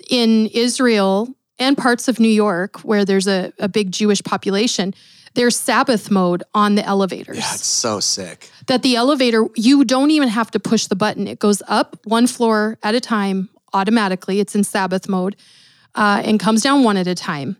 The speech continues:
Speaker 1: That you, there's ovens, they go into Sabbath mode.
Speaker 2: Yeah, it's so sick.
Speaker 1: And, and it's so great because it reminds them, rest. And Becky says this, our Journey to Wholeness director, we, and she says it a lot because she has to tell herself it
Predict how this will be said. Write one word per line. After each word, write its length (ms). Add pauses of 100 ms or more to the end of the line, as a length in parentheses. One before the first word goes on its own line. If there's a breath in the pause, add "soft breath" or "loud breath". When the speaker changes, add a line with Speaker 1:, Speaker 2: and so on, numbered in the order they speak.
(340 loud breath)
Speaker 1:
That 240
you, 120
there's 480 (100)
ovens, 460
they 160
go 200
into 240
Sabbath 540
mode. 340 (220)
Speaker 2:
Yeah, 60 (200 loud breath)
it's 120
so 240
sick. 340
Speaker 1:
And, 340
and 140
it's 140
so 200
great 280
because 320
it 180
reminds 560
them, 340 (680 soft breath)
rest. 640 (380 soft breath)
And 420
Becky 280
says 260
this, 160
our 100
Journey 300
to 100
Wholeness 360
director, 580 (340 soft breath)
we, 240
and 280
she 160
says 260
it 60
a 40
lot 240
because 280
she 360
has 320
to 100
tell 200
herself 400
it 140